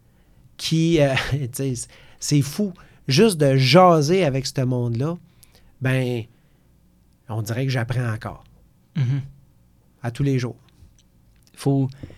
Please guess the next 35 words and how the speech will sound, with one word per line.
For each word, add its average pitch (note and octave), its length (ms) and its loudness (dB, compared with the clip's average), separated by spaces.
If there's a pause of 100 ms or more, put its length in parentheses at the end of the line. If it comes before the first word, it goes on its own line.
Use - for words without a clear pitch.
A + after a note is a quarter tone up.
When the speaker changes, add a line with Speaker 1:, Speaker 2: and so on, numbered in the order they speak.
(120)
Speaker 2:
la B2+ 100 -2
journée D#3 240 4
que F3+ 60 -4
t'arrêtes D3+ 260 4
d'apprendre, C3+ 460 0
c'est B2+ 100 -6
la B2 60 -2
journée B2+ 180 2
que C3 60 -2
t'arrêtes B2+ 240 0
de B2+ 100 -2
grandir. B2 460 -6 (220)
Speaker 1:
Ah, C4 280 -8 (180)
exact, C#3 460 -2
exact. D3 380 0
Speaker 2:
Mhm. C3 60 -4 (340)
Speaker 1:
Puis, D#3+ 140 2
tu - 80 -4
sais, F#3+ 260 2 (320)
un D#3 120 6
jour, F#3 200 6
je F3 80 6
vais D#3 60 6
prendre D#3+ 200 6
ma D#3 120 8
retraite, C#3+ 400 2 (1200)
puis D#3+ 300 0
je - 160 2
suis - 100 -4
déjà D#3+ 320 6
en F3+ 40 0
train F3 140 0
de F3 60 0
penser C#3+ 480 0
à A#2+ 200 -2